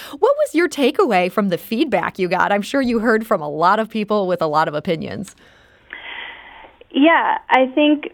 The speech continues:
Speaker 2: parents are frustrated, um, like I said, without, um, strong guidance on what to do. Um, and I think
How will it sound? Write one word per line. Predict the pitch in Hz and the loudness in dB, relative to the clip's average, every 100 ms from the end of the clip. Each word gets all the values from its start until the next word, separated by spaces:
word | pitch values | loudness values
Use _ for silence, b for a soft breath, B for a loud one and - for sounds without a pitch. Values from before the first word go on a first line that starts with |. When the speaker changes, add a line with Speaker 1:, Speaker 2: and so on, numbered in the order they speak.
| - - | -14 -2
Speaker 2:
parents | 247 254 262 262 - | 2 2 2 0 0
are | 233 233 233 233 233 - - - _ - | 2 4 4 2 0 -6 -20 -20 _ -4
frustrated, | 226 233 - 262 254 262 294 302 311 - - | 0 0 2 4 6 6 6 4 2 -2 0
um, | 214 208 202 196 190 - - | 4 4 4 0 -2 -4 -2
like | 214 208 | 0 2
I | 214 220 | 2 2
said, | 220 | 2
without, | 208 202 202 202 208 208 - - - | 2 2 4 4 4 2 -2 -8 -4
um, | 208 196 196 196 190 - - _ _ - | 2 4 4 4 0 -2 -8 _ _ 0
strong | 208 208 202 | 4 4 4
guidance | 185 190 208 247 285 285 - - - _ _ _ - | 4 6 6 6 6 2 -10 -20 -20 _ _ _ 0
on | 208 | 2
what | 196 - - | 2 2 -2
to | |
do. | 180 180 190 254 302 294 - | 2 4 6 6 4 0 0
Um, | 214 185 185 185 202 | 2 2 2 -2 2
and | 202 | 2
I | 202 | 2
think | - 214 208 | 0 2 0